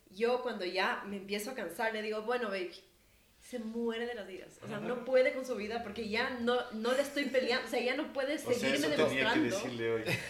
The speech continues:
Speaker 3: Exacto.
Speaker 2: Ya.
Speaker 3: Bueno, y salías. Pero, y claro, y es la cosa, o sea, pero al final de cuentas es,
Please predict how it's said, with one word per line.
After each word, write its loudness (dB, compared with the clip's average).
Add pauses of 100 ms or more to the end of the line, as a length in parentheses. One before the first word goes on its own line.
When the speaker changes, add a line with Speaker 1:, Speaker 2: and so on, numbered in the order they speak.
(120)
Speaker 3:
Exacto. 12
Speaker 2:
Ya. 2
Speaker 3:
Bueno, 10
y 8
salías. 6 (240)
Pero, 4
y 2
claro, 6
y 2
es 2
la 0
cosa, 0
o -6
sea, 0
pero 0 (640)
al 0
final -2
de 0
cuentas 0
es, -2